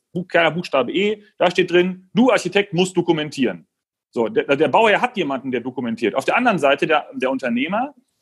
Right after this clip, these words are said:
ähm, der schickt seine Leute, die machen ihre Stundenzettel und die machen Fotos. Herzlichen Dank, ja, schon mal super, wenn ich überhaupt Fotos habe. Ähm, und, äh, in dem, in dem Augenblick, der Architekt steht auf Seiten des Bauherrn, natürlich, in der,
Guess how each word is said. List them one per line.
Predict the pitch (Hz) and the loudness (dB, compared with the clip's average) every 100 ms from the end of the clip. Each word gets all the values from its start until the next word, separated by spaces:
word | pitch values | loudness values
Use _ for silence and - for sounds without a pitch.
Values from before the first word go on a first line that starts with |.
| _ - | _ 2
ähm, | 151 156 156 151 - _ | 4 2 -4 -10 -16 _
der | 131 196 | 0 0
schickt | 196 190 | 0 -2
seine | 151 131 | 0 0
Leute, | 127 175 202 | 2 2 0
die | 185 | -2
machen | 151 156 | -2 -2
ihre | 147 127 | -2 -2
Stundenzettel | - 233 233 226 226 | 0 0 0 -2 0
und | 175 196 | -2 0
die | 156 | 0
machen | 208 185 _ _ - | -2 -4 _ _ -6
Fotos. | - 196 226 240 - | 0 2 2 0 0
Herzlichen | 143 139 135 | -4 -4 -2
Dank, | 127 196 127 | -2 -2 0
ja, | 135 185 | 0 0
schon | - 160 | -2 0
mal | 151 | 2
super, | 139 233 196 | 4 4 2
wenn | 160 | 0
ich | 151 | 0
überhaupt | 139 131 | 0 0
Fotos | 233 139 - | -2 -2 -4
habe. | 104 110 175 240 _ _ _ _ - | -2 -2 -2 -4 _ _ _ _ 0
Ähm, | 151 156 151 - | 0 0 -4 -2
und, | 165 - - | 0 -2 -2
äh, | 151 147 139 | 2 2 2
in | 147 | 0
dem, | 214 262 165 156 | 0 0 -2 -2
in | |
dem | 160 226 | 0 0
Augenblick, | 170 208 196 139 196 | 2 2 2 0 0
der | 156 135 | 2 2
Architekt | 131 139 185 | 2 -2 -2
steht | - | -2
auf | 139 | 0
Seiten | 135 120 | 0 0
des | 110 | 0
Bauherrn, | 202 196 | 2 2
natürlich, | 143 - 214 208 196 | -2 -4 -2 0 -2
in | 143 | -2
der, | 147 | -4